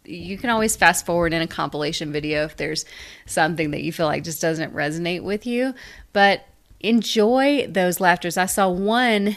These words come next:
that was somebody on the bus, and he was just hooting and hollering and laughing. And the entire, they were filming the whole bus. The whole bus ends up just laughing along with him because he was just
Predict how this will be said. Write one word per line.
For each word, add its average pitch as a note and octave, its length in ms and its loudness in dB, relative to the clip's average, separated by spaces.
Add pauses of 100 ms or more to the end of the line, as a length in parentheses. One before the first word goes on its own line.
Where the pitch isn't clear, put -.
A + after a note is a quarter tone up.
(120)
that - 180 -2
was E3+ 380 -2
somebody F3+ 500 0
on F3 180 -2
the D#3+ 60 -2
bus, D3 440 0
and F3 160 -8
he D#4 380 -2
was A3+ 280 0
just F3 200 -4
hooting E3+ 580 -6 (400)
and F3 220 0
hollering D#3 680 0
and E3 280 -4
laughing. E3+ 580 0
And G3+ 160 0
the G#3 140 0
entire, C4 760 2
they A3 120 0
were G3 100 -2
filming C4 360 -2
the F#3 80 -2
whole F#3 120 0
bus. C3+ 260 -8 (440)
The G#3 140 4
whole E4+ 420 2
bus A#3+ 640 4 (100)
ends G3 320 -2
up D#3+ 260 2
just - 300 -6
laughing E3+ 760 -2
along D#3+ 520 -2
with D3+ 240 -6
him D#3 220 -8
because D3+ 460 -8
he D#3+ 140 -8
was D3+ 220 -8
just D#3 560 -4